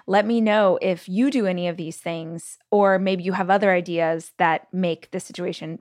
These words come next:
more helpful. But here we go. These are real things that I do every day that I've developed over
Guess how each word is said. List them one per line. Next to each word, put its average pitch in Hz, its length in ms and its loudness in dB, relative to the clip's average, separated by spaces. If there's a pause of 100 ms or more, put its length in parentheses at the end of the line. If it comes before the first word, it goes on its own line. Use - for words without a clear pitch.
more 180 140 -4
helpful. 160 380 -6
But - 500 -2 (500)
here 277 220 4
we 285 80 4
go. 202 160 2 (180)
These 196 160 0
are 185 100 4
real 220 280 4
things 214 340 -2
that 180 100 0
I 185 120 0
do 185 180 -6
every 208 340 0
day 180 400 2
that 180 120 -2
I've 170 160 -2
developed 175 480 -2
over 175 580 -2